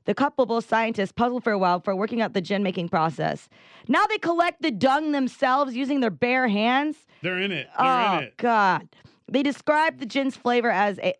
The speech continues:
Speaker 1: lovely, wooded, almost spicy, earthy, and one that changes subtly with the seasons and location. The gin bottles are marked with the date and coordinates of where the elephant dung was collected. The gin is often a, a hit with tourists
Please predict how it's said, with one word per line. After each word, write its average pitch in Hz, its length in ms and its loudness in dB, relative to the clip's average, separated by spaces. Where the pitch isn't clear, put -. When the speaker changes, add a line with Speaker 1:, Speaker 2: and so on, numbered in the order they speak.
Speaker 1:
lovely, 285 500 0
wooded, 247 380 0
almost 240 380 0
spicy, 233 500 -2
earthy, 220 540 -2
and 196 400 2
one 240 280 0
that 233 180 0
changes 220 400 -2
subtly 240 400 -2
with 208 140 -2
the 202 100 -2
seasons 202 440 -4
and 185 140 0
location. 220 680 -2
The 262 80 2
gin 349 300 0
bottles 247 400 0
are 208 120 2
marked 233 320 0
with 247 140 -8
the 262 80 -4
date 196 400 0
and 190 180 -2
coordinates 269 500 0
of 247 80 -4
where 202 200 0
the 180 120 0
elephant 180 360 0
dung 165 260 0
was 165 140 -4
collected. 202 600 -2
The 202 100 -2
gin 302 260 0
is 349 180 -2
often 247 420 0
a, 226 160 0
a 214 160 0
hit 302 240 2
with 277 160 -2
tourists 294 880 -4